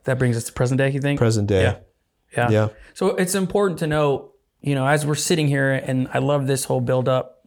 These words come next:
Speaker 1: to what we're doing today and talking and here at, you know, the X Hangers, amazing facility, the process and the journey and the lessons.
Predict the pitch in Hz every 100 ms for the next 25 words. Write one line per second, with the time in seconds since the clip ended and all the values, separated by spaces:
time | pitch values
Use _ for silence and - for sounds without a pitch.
0 | _ - 131 135 131 131 131 127 131 131
1 | 131 123 135 131 131 135 131 131 127 131
2 | - - - - 135 123 143 139 131 127
3 | 123 120 - 135 131 131 131 127 127 131
4 | 127 127 123 127 _ _ _ _ - 143
5 | - 147 147 147 139 131 131 - - 139
6 | 131 131 131 131 127 123 135 143 139 139
7 | 135 131 127 123 127 131 143 139 139 127
8 | 123 -